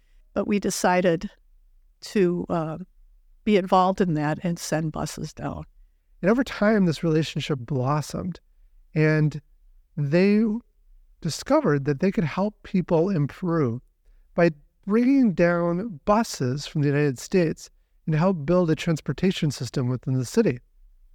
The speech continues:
Speaker 2: And so, uh, my dad and Pancho worked out this ar-, arrangement where my dad took this really big loan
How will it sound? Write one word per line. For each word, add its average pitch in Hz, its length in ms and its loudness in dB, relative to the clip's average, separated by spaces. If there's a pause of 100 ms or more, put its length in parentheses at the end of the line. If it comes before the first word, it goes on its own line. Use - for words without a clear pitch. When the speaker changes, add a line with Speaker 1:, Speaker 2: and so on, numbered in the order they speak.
(340)
Speaker 2:
And 156 120 0
so, 165 300 2 (520)
uh, 143 300 -4
my 139 180 0
dad 175 320 4
and 151 140 0
Pancho 170 580 -2
worked 156 380 -2
out 156 140 2
this 139 200 -2
ar-, 123 240 -4 (140)
arrangement 156 580 2
where 165 140 -4
my 127 160 -2
dad 147 300 0
took 151 180 -6
this 131 200 -4
really 143 160 2
big 131 300 0
loan 135 480 0